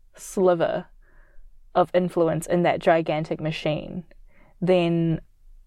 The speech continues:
I have that sliver of power to push these, these foundational infrastructures towards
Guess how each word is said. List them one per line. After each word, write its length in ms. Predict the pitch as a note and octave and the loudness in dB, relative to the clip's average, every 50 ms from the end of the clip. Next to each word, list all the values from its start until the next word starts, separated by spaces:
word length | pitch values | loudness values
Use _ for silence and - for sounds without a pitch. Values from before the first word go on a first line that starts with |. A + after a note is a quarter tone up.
| - | -4
I 100 | - E3 E3+ | -2 -2 0
have 580 | - - - G3 F3+ F3+ F3+ F3 E3 - - - - - | -2 0 2 4 6 6 6 4 0 -4 -8 -18 -8 -2
that 240 | - F3 C#3+ - - - - - - - - - | 0 0 0 0 -2 -8 -20 -20 -20 -20 -20 -18
sliver 880 | - - - - - G3 F#3+ F3+ F3+ F3 F#3 E3+ E3 D#3 D3 D3 D#3+ D#3+ - - - - - - - - _ _ _ - | -14 -12 -10 -2 2 4 6 6 6 6 4 4 4 4 4 2 0 -2 -6 -14 -20 -20 -20 -20 -20 -20 _ _ _ -2
of 440 | E3+ E3+ E3 D#3+ D#3 D#3+ E3 - - - - _ - - - - _ _ _ - - - - | 0 0 2 0 0 -2 -6 -10 -18 -20 -20 _ -20 -20 -20 -20 _ _ _ -20 -20 -12 -8
power 720 | - - - D3+ D3 D3 D3+ D3+ D3 D3+ D3 B1+ - - - - _ - - | -6 -2 0 2 2 2 2 2 2 2 0 -2 -2 -6 -10 -18 _ -18 -14
to 500 | - - F3+ E3 D#3+ D3 D3 - - - - - - | -4 0 2 2 2 2 0 -4 -6 -8 -14 -14 -8
push 340 | - - G#3+ G#3+ - - - | -2 0 0 0 0 -4 -2
these, 640 | G3 G3 G3 F#3+ F#3 F3+ F3 F3 E3+ - - - - _ - - _ _ _ _ _ _ _ _ | 2 4 4 6 6 4 2 2 0 -2 -8 -14 -20 _ -20 -20 _ _ _ _ _ _ _ _
these 180 | - F#3+ E3+ - | 0 0 0 0
foundational 720 | - G3 F#3 E3+ E3+ D#3+ D#3+ C#3 D3+ - - F3+ E3 D#3 C#3+ | -2 -2 0 0 0 0 0 -2 -2 -2 -2 -2 0 0 0
infrastructures 1080 | D3+ D#3+ D#3+ - - - - - - - G3 - - - - - A#1 - - - - _ - - _ _ _ - | 0 -2 -4 -6 -8 -8 -6 -4 -4 -4 -4 -6 -10 -8 -8 -8 -8 -10 -14 -16 -20 _ -20 -20 _ _ _ -6
towards 800 | - G#3 F#3 E3+ E3 D#3 D#3 D#3 D#3 D#3 D3+ - - - - - | -2 -2 0 0 2 2 2 2 2 0 -2 -4 -6 -12 -18 -20